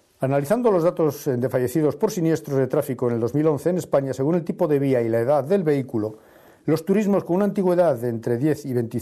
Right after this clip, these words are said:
entre quince y veinticinco años son los que presentan un mayor riesgo de mortalidad en caso de accidente. Por el contrario, los vehículos más nuevos, entre cero y cuatro años, son los que ofrecen una mayor probabilidad de sobrevivir también en caso de colisión.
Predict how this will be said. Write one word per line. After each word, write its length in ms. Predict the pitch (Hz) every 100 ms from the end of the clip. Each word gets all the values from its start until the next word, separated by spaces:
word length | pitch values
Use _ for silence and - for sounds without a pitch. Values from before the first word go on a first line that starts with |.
| -
entre 300 | 143 123 135
quince 260 | 208 151
y 40 | 127
veinticinco 380 | 123 131 185 185
años 220 | 160 151
son 80 | 214
los 140 | 214
que 80 | 202
presentan 480 | 156 196 202 202 - - - -
un 180 | 202 208
mayor 460 | 170 175 185 185
riesgo 460 | 156 135 202 156 127
de 80 | 123
mortalidad 580 | 120 123 185 147 156 -
en 80 | 127
caso 240 | 123 117
de 60 | 123
accidente. 560 | 113 131 139 95 78 - _ _ _ _ _ _ _ -
Por 140 | 117
el 40 |
contrario, 400 | 110 113 143 151
los 100 | 151
vehículos 380 | 117 123 117 107
más 180 | 151 151
nuevos, 380 | 151 143 175 139
entre 320 | 110 113 107
cero 240 | - 131
y 60 | 104
cuatro 320 | 113 170 160
años, 240 | 135 139 -
son 140 | 185
los 180 | 196 190
que 100 | 139
ofrecen 380 | - 160 151 160
una 160 | 185
mayor 300 | 160 139 143
probabilidad 640 | 160 202 202 151 139 143
de 80 | 143
sobrevivir 600 | 135 120 120 117 123 143
también 300 | 113 110 117
en 100 | 107
caso 380 | 104 107 - 104
de 200 | 104 104
colisión. 540 | 104 104 104 113 82